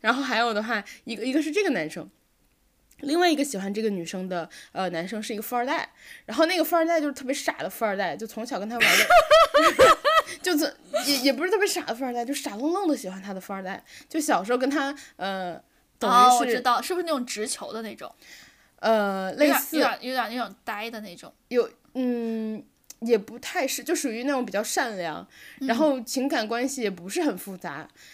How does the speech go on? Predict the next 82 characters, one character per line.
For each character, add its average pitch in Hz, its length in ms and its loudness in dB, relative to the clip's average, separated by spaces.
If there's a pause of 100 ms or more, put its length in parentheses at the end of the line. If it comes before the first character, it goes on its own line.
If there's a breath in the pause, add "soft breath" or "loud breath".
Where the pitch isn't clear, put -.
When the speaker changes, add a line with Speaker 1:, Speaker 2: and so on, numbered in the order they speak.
(160 loud breath)
Speaker 1:
然 214 180 2
后， 247 280 0 (200 loud breath)
呃， 208 220 -2
一 294 220 -2
心 277 260 0
就 311 100 2
是 254 80 2
喜 175 240 -8
欢 185 160 -10
他 185 140 -10
的 185 80 -8
那 196 100 -6
种 190 100 -8
富 190 160 -12
二 180 120 -6
代， 180 300 -6
Speaker 2:
懂 226 100 -8
了。 269 60 6
Speaker 1:
但 311 80 6
是 302 100 2
又 294 100 4
不 233 160 -4
知 220 140 -8
道 240 140 0
该 226 200 0
怎 214 120 -4
么 170 360 -8 (240)
表 185 200 -2
达， 156 180 -12
就 208 120 -10
特 269 160 -6
别 233 100 2
直 180 220 -12
球， - 400 -10
就 226 100 -14
差 202 180 -8
不 190 80 -14
多 202 140 -8
是 202 120 -8
这 190 120 -6
种。 - 140 -12 (200)
Speaker 2:
傻 - 240 -8
西 247 240 -8
人。 214 200 -12
Speaker 1:
嗯， 202 260 -6
然 233 100 2
后 339 100 8
就 311 120 2
是， 302 80 0 (460)
<laughs> 587 440 10
可 - 140 2
能 277 120 6
是 320 100 6
个 349 80 4
傻 339 200 6
西， 311 200 6
反 294 200 4
正 - 100 -12 (140)
他 494 140 6
们 466 100 4
里 302 60 4
面 254 140 4
说 339 220 2
了 285 120 4
什 262 100 -4
么 196 80 -6
去 - 180 -4
北 202 160 -2
京、 208 180 -8
去 247 120 -8
上 233 180 -6
海， 180 180 -8
证 208 120 -8
明 220 60 -8
他 247 80 -4
们 247 80 -2
都 247 80 0
不 214 80 -10
在， 226 260 -4 (120)
Speaker 2:
嗯。 226 180 2
Speaker 1:
对 - 80 -4
吧？ 185 160 2